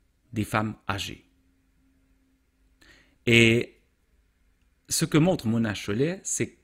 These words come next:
qu'aujourd'hui encore, il est extrêmement difficile pour une femme de vieillir, que le vieillissement est mal vu chez les femmes. Même s'il est inéluctable, les femmes doivent le cacher.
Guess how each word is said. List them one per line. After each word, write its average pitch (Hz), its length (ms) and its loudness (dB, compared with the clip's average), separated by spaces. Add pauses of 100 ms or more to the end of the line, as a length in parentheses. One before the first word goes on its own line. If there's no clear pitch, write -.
(580)
qu'aujourd'hui 107 500 -6
encore, 98 480 -8 (300)
il 104 120 -8
est - 120 -8 (200)
extrêmement 147 880 -6
difficile - 760 -12 (320)
pour 98 160 -10
une 101 100 -6
femme 139 540 -2 (560)
de 107 120 -8
vieillir, 98 560 -6 (720)
que 117 80 0
le 104 160 2
vieillissement 135 680 2
est 110 60 -2
mal 107 320 2
vu 101 340 -8 (100)
chez - 140 -16
les 67 120 -10
femmes. - 380 -20 (540)
Même 123 220 2
s'il 117 260 -2
est 107 260 -4
inéluctable, 123 880 -2 (520)
les 101 100 -2
femmes 135 440 2
doivent 127 560 0 (140)
le 104 160 -6
cacher. - 500 -8